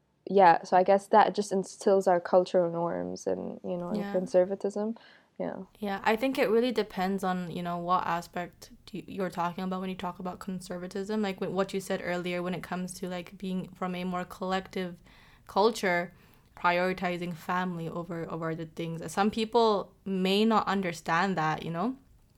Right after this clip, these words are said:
Speaker 2: An example is I think a lot of people get confused when I say that, you know, most Indonesians, you know, stay with their parents until they are married. And because we are mo-, more of a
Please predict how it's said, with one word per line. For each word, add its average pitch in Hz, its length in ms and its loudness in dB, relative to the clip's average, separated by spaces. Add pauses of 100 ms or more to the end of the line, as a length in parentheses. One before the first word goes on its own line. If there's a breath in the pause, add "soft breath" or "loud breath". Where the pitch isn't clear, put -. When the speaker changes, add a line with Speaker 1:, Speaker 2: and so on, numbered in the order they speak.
(200)
Speaker 2:
An 208 80 4
example 196 440 4
is 190 100 2
I 180 80 2
think 196 200 -2
a 190 40 -2
lot 180 120 4
of 185 60 -2
people 196 180 -4
get 165 200 -6
confused 185 460 -6
when 175 80 -2
I 170 120 -4
say 170 380 -4
that, 170 240 -2
you 190 80 -2
know, 170 140 -2
most 180 280 0
Indonesians, 175 840 -6
you 208 100 0
know, 180 140 -2
stay 190 240 2
with 190 120 2
their 185 120 -2
parents 190 400 0
until 180 240 -4
they 175 160 -6
are 175 80 -4
married. 175 480 -6 (500 soft breath)
And 190 500 4 (200)
because 196 320 -4
we 196 100 0
are 180 160 2
mo-, 175 220 -6 (100)
more 190 300 0
of 180 120 -4
a 170 320 -6